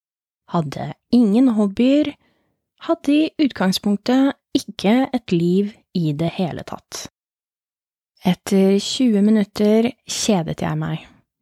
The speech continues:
og jeg ønsket at samtalen og elendigheten min skulle ta slutt. Vel,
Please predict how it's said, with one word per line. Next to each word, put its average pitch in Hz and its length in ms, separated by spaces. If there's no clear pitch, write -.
og 190 80
jeg 196 260
ønsket 202 720
at - 160
samtalen 233 960
og 170 220
elendigheten 196 960
min 254 280
skulle 202 340
ta 170 180
slutt. - 540
Vel, 277 320